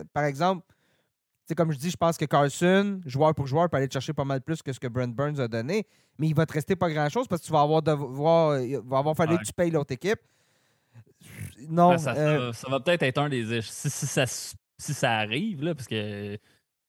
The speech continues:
Speaker 2: Mike Grier en a parlé, ça, ça pourrait être un des échanges les plus, euh, compliqués des, des
Speaker 1: Ah,
Speaker 2: dernières
Speaker 1: c'est ça,
Speaker 2: années dans,
Speaker 1: exactement.
Speaker 2: dans la ligue, j'ai aucun doute là-dessus, là.
Speaker 1: Puis, euh, tu sais, la, la meilleure chose qui peut arriver pour les Sharks, je pense, c'est, c'est de s'accrocher à Carson, encore deux ans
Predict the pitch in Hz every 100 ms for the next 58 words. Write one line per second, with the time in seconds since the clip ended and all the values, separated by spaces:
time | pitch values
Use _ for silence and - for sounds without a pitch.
0 | - - 110 107 113 123 123 107 104 107
1 | 98 117 147 - 107 - 104 - 120 123
2 | 113 117 113 107 107 117 113 104 101 -
3 | 113 107 92 95 92 104 104 - - 113
4 | 104 101 120 107 101 107 107 104 104 110
5 | 107 104 104 107 - 107 101 95 107 101
6 | 104 117 113 107 104 110 110 113 110 107
7 | - 117 117 113 127 120 120 113 110 104
8 | 104 101 98 - _ _ _ _ _ _
9 | _ _ 92 87 98 160 156 151 139 147
10 | 165 196 196 208 202 - 170 131 156 165
11 | 139 123 147 156 - 147 151 131 107 -
12 | - - 143 - 147 170 156 156 131 -
13 | 151 175 214 - _ _ 123 143 139 131
14 | 139 123 139 151